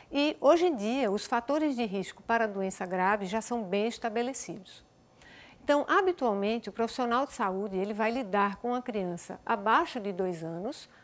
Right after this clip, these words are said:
um lactente, que ele tem um contato prévio com seus familiares, com sintomas de resfriado ou gripe, e ele desenvolve,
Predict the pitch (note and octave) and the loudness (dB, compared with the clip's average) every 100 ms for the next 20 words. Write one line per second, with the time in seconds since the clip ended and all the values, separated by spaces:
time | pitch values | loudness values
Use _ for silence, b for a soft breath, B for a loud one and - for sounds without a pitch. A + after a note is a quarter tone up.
0 | B G#3+ G3 F3 - - F3 E3+ - - | B -2 0 0 -2 -8 -6 -6 -8 -14
1 | B B B B - B3+ C4 - G#3 G#3 | B B B B -2 0 0 2 2 2
2 | A#3 A3+ - A3 B3 D#4+ - G3+ G3+ F3+ | 0 0 2 2 4 0 -6 0 2 0
3 | D#3+ F3 - A3+ G3 E3 - - B3+ B3+ | -4 -14 -6 -2 -2 -4 -12 0 0 2
4 | A3+ G#3+ G3 F3+ E3+ G3 C4+ - - A3 | 0 0 0 0 -2 -4 -8 -12 -4 -2
5 | F#3 - G#3 G3 C4 D4+ A#3 F3+ F#3 E3 | -2 -4 -8 -2 -2 0 -2 -4 -6 -4
6 | A3+ - F#3+ F3+ F#3+ G3 G3 G3 E3+ E3 | -4 -2 -2 0 0 -2 -4 -4 -4 -8
7 | F3 D4+ D#4+ B B B B B C#4+ D#4 | -8 -12 -16 B B B B B 2 4
8 | D#4 D#4+ F#4 F4+ A#3 A3 A#3 A#3+ F3+ | 4 2 4 2 6 6 6 2 -2